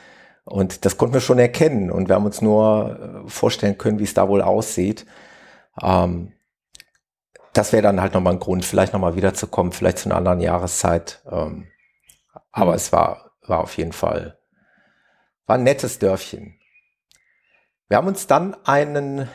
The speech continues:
Speaker 1: nächsten Schlafplatz ausgesucht, der, ja, der, der wirklich auch traumhaft war, in Saint-Valery-en-, en Caux. Ähm,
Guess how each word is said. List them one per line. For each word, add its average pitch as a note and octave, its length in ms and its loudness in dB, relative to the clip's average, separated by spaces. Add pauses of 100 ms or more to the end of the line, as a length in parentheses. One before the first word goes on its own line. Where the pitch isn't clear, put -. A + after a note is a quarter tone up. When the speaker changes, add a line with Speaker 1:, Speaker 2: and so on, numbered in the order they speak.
Speaker 1:
nächsten D3 520 0
Schlafplatz - 760 -2
ausgesucht, D3+ 1000 -6
der, A#2+ 580 4 (840)
ja, G2 280 -2 (140)
der, F#2+ 460 -2
der F#2+ 200 -2
wirklich - 400 -8
auch - 120 -10
traumhaft G#2+ 520 0
war, F#2+ 220 0
in F2+ 300 -4
Saint-Valery-en-, G2+ 960 2 (240)
en G2+ 220 2
Caux. D3 440 -2 (1000)
Ähm, G2+ 500 2